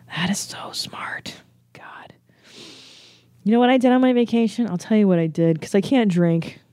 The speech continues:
which sucks. And I can't eat much more 'cause I'm already too fat for my pregnancy weight.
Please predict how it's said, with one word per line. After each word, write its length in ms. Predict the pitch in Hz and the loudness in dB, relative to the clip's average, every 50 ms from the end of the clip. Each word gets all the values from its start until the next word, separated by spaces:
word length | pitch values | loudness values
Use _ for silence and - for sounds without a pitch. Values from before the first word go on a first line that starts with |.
| _ - | _ -14
which 200 | - 180 - - | -12 -12 -10 -10
sucks. 500 | - - - 160 156 151 - - - - _ _ - - - - - - - - | -6 -2 0 0 0 0 -2 -6 -14 -16 _ _ -20 -20 -20 -20 -20 -16 -4 2
And 100 | - 202 | 6 6
I 60 | 214 | 6
can't 280 | 220 - - 285 269 254 | 6 4 2 2 4 4
eat 120 | 247 226 | 4 4
much 280 | 202 196 180 175 - - | 4 2 2 0 0 0
more 180 | 190 175 170 175 | 2 2 2 0
'cause 140 | 220 - | 0 0
I'm 140 | 190 185 185 | 0 2 4
already 320 | 180 180 185 190 190 196 196 | 4 4 4 4 4 4 2
too 220 | - - - 185 | 0 0 0 0
fat 400 | - - - 202 190 185 170 - | 0 2 2 2 4 4 2 0
for 200 | - - 180 170 | -2 -2 -2 0
my 200 | 170 165 160 160 | 2 2 0 0
pregnancy 520 | 160 - 196 185 185 180 170 - - 175 | 0 2 0 2 2 2 0 -2 -2 -4
weight. 260 | 160 156 156 165 160 | -2 -2 0 -2 -2